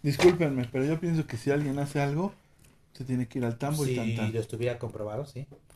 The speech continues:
Speaker 1: Ajá, sí, claro,
Speaker 2: Pero
Speaker 1: obviamente, ¿no?
Speaker 2: desafortunadamente, y, y en países como México, donde primero es en tambas y luego preguntas.
Speaker 1: Primero
Speaker 2: Bueno.
Speaker 1: tendrías que cambiar el sistema de justicia, ¿no?
Speaker 2: Pues está cabrón, ¿no? Ay, perdóname, Facebook.
Speaker 1: <laughs>
Speaker 2: Este,
Speaker 1: No,
Speaker 2: ya.
Speaker 1: pero groserías sí se pueden decir.
Speaker 2: Ah, bueno.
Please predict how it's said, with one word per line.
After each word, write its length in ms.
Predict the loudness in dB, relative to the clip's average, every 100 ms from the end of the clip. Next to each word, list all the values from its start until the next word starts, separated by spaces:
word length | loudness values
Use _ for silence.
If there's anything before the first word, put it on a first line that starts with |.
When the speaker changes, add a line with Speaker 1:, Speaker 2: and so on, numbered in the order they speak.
| -6
Speaker 1:
Ajá, 300 | 0 2 2 2
sí, 140 | -2
claro, 320 | 4 4 6
Speaker 2:
Pero 200 | 6 6
Speaker 1:
obviamente, 420 | 6 4 4 2
¿no? 60 | 2
Speaker 2:
desafortunadamente, 680 | 0 0 -2 -2 -2 -2 -2
y, 140 | -4 -6 -20 _ -4
y 80 | 0
en 60 |
países 200 | 4 4
como 180 | 4 0
México, 320 | 2 0 0 -2
donde 300 | 0 -2 -2
primero 400 | -2 -2 0 0
es 220 | -2 -6 -18 -20 _ -8
en 160 | -4 -2
tambas 320 | -2 -2 -2
y 40 |
luego 200 | -2 0
preguntas. 540 | 0 -2 -2 -6 -6 -16 _ _ -20 _ -20 -20 -20 _ -20 _ _ _ 0
Speaker 1:
Primero 240 | 4 8
Speaker 2:
Bueno. 100 | 8 10
Speaker 1:
tendrías 320 | 10 10 8
que 100 | 4
cambiar 360 | 4 6 8
el 140 | 6 2
sistema 340 | -2 -2 0
de 60 | 0
justicia, 560 | -2 -6 -6 -4 -2
¿no? 160 | -2 -2 -6
Speaker 2:
Pues 140 | -14
está 220 | -10 -8
cabrón, 260 | -8 -10 -10
¿no? 160 | -10 -10 _ _ _ _ 2
Ay, 160 | 4
perdóname, 360 | 6 6 8 8
Facebook. 340 | 6 2 0 -4 _ 2
Speaker 1:
<laughs> 320 | 8 8 10
Speaker 2:
Este, 680 | 8 8 8 8 8 8 8
Speaker 1:
No, 80 | 8
Speaker 2:
ya. 80 | 10
Speaker 1:
pero 160 | 10
groserías 400 | 10 8 8 8
sí 60 | 4
se 80 | 0
pueden 240 | 2 0
decir. 300 | -2 -2 0
Speaker 2:
Ah, 120 | 2
bueno. 240 | 2 0